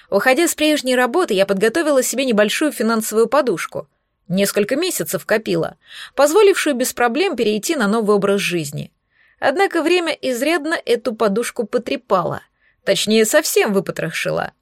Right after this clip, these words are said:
Последний год я жила на доход от интернет-заказов, для выполнения которых дипломы не требовались. Статейки для сетевых журналов пописывала, рецензии и аннотации.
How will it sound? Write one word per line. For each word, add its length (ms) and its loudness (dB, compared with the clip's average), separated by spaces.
Последний 480 2
год 180 2
я 140 2
жила 220 4
на 120 0
доход 360 2
от 160 -2
интернет-заказов, 1040 -2
для 160 0
выполнения 480 2
которых 440 0
дипломы 420 -2
не 120 -2
требовались. 800 -4
Статейки 520 2
для 140 2
сетевых 380 0
журналов 500 0
пописывала, 680 -2
рецензии 680 0
и 160 -4
аннотации. 880 -4